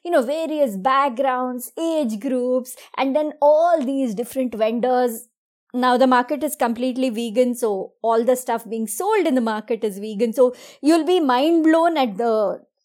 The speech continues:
number of possibilities available. Some of the vendors are fully vegan, some of them are not, but even they have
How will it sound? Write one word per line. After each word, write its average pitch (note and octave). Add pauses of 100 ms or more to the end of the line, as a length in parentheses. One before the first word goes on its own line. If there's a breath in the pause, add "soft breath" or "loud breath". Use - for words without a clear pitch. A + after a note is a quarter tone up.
(160)
number D#4
of -
possibilities A#3+
available. G3+ (460)
Some C4+
of D#4
the F4+
vendors E4
are A#3+
fully C4+
vegan, D4 (120)
some B3+
of A#3
them C4+
are A3
not, G#3+
but A#3
even C4
they A#3+
have A#3